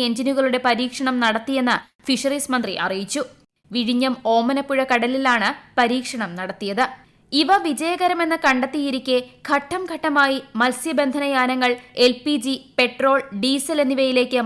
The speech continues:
മാറ്റുമെന്നും ഇതിനായി ബജറ്റിൽ പത്ത് കോടി രൂപ നീക്കിവച്ചിട്ടുണ്ടെന്നും മന്ത്രി പറഞ്ഞു.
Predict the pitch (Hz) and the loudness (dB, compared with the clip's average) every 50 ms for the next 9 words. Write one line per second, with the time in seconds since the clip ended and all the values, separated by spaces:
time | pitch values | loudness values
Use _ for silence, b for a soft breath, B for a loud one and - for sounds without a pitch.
0 | 220 226 226 226 226 226 285 262 269 254 262 220 - B B B B B B 254 | 4 4 4 4 2 0 -4 -2 -2 -2 -2 -4 -6 B B B B B B -2
1 | 233 294 285 302 302 302 302 254 220 208 247 254 233 269 277 - 311 285 - - | 0 2 2 2 2 2 0 0 2 2 2 2 2 -2 -6 -6 -8 -6 0 0
2 | 269 269 269 - - 370 285 349 339 - 269 302 277 269 277 254 247 254 269 262 | 0 0 0 -2 -6 -2 0 0 0 0 0 0 2 2 2 2 2 2 0 0
3 | 262 320 330 285 262 - 285 240 269 247 233 247 233 226 - - 202 226 220 196 | 0 0 0 0 0 -2 -4 -6 -4 -2 -2 -2 -2 -4 -4 -4 -2 -2 -2 -2
4 | 202 202 - 196 - 190 214 254 | -4 -2 -2 -2 -2 0 -2 -4